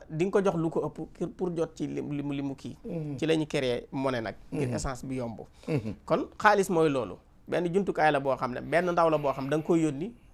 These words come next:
Speaker 2: Hmm.
Speaker 1: mu fajal la sa soxla. Waaye nag moom dina ko faj, waaye du dellu si.
Speaker 2: Hmm.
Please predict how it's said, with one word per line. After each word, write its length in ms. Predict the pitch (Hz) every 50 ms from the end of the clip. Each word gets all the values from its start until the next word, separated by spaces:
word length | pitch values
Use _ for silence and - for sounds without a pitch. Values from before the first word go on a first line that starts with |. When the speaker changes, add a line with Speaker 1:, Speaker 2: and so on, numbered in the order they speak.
| - - -
Speaker 2:
Hmm. 260 | 127 110 104 101 87 -
Speaker 1:
mu 140 | - 135 139
fajal 320 | - - 175 170 175 170 165
la 100 | 160 160
sa 140 | - 165
soxla. 300 | - - 143 131 123 120
Waaye 220 | 123 139 160 175 180
nag 120 | 185 180 180
moom 180 | 180 165 156 156
dina 160 | 180 196 202
ko 80 | 202 208
faj, 160 | 175 202 175 165
waaye 180 | 160 156 160 160
du 80 | 165
dellu 240 | 165 160 156 139 127
si. 160 | 123 - - - - - _ - - - - - - - - - - - - - - - - - -
Speaker 2:
Hmm. 340 | 135 135 131 120 117 110